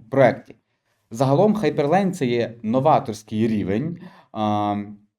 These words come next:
який забезпечує безперебійний зв'язок між різними середовищами, е, блокчейну, такими як, е, рівень один, е,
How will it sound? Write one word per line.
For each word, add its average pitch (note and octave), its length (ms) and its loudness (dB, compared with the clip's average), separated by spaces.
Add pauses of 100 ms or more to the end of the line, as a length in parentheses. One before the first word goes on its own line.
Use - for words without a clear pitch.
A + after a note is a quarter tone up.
(240)
який B2 300 -2
забезпечує C#3 680 0
безперебійний B2+ 800 2
зв'язок A#2 480 0
між C3 300 -2
різними A#2 600 -2
середовищами, A#2+ 720 0
е, A2+ 120 -6 (300)
блокчейну, D3 500 -2
такими A#2+ 360 -2
як, A#2 220 -2 (340)
е, A2+ 320 4
рівень C3 280 2
один, A3 440 0 (340)
е, A2 420 -4